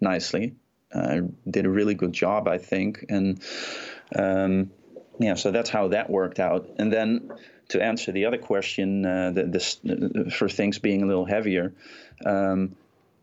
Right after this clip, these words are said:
yeah, that's simply when we kick this thing off as, as a band, we also,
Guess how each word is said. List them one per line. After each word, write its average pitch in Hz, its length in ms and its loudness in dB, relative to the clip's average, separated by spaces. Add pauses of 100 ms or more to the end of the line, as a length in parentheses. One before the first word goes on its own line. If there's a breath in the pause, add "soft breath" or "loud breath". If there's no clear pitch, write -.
(140)
yeah, 123 220 2
that's 113 200 0
simply 135 320 0
when 117 240 2
we 107 320 0 (320)
kick 127 260 -2
this 110 240 0
thing 107 240 -2
off 104 360 0
as, 95 560 0
as 110 140 0
a 95 40 0
band, 101 480 0 (320)
we 101 140 2
also, 95 400 0